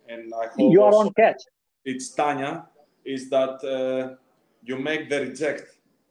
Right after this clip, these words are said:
Speaker 1: So the defender expects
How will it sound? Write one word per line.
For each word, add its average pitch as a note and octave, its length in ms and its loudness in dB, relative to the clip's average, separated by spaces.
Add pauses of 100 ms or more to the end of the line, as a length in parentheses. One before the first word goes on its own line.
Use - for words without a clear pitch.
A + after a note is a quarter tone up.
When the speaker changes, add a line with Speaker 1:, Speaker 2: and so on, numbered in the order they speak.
Speaker 1:
So C3 460 -8
the B2+ 120 -6
defender C#3+ 760 -8
expects - 800 -12